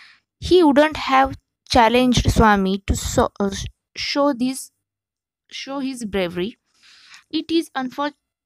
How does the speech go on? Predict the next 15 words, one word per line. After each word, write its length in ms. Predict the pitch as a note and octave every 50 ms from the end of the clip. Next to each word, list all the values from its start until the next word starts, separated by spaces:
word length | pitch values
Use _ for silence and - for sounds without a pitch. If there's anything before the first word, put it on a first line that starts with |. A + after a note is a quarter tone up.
| _ _ _ _ _ _ _ _ _ _ -
unfortunate 720 | B3 B3 A#3+ - C4+ C4+ C#4 - - A#3+ A3+ G#3 A#3 B3+ -
for 240 | - - A3 A3+ A#3 - _ _ _ _ _ _ _ _ _ _
Swami 480 | - - - - A3+ A#3 A#3+ B3 B3
that 240 | A3 G3+ A#3+ A#3+ B3
such 300 | - - - C4+ C4+ - -
a 140 | - C4 C4+
rare 340 | A3+ G#3+ G#3 G3+ G#3 A3+ A#3 -
incident 640 | - A3+ G#3+ G#3 - G3 F#3 F3+ E3+ F#3+ G3 - - - - - - - _ _ _ _ - - _ - -
takes 200 | B3 - - -
place, 360 | - - A3 A3 A#3+ A#3+ -
uh, 160 | G3 G3 G3 F#3+ -
takes 300 | - B3 B3 - - - _ _ _ _ _ _ _ _ _ _ _ _ _ -
place 280 | A3 A3 A#3+ A#3 -
and 280 | A3 A#3 A#3+ A#3+ A3+ F#3
gets 300 | G#3+ A3+ A3 - -